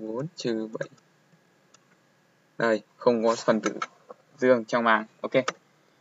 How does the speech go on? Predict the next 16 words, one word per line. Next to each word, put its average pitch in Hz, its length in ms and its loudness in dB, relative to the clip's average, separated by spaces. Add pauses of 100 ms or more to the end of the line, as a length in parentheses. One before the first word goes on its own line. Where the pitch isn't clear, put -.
(140)
Vâng, 120 260 4
như 123 140 2
vậy 120 140 8
là 117 120 2
chúng 120 160 -4
ta 120 280 4
đã 117 240 2
vừa 123 200 4
cùng 113 260 -2
nhau 120 360 2 (1500)
thực - 100 -18
hiện 127 260 4
được 117 160 6 (180)
cái 131 440 4 (140)
thuật 123 180 4
toán 131 360 6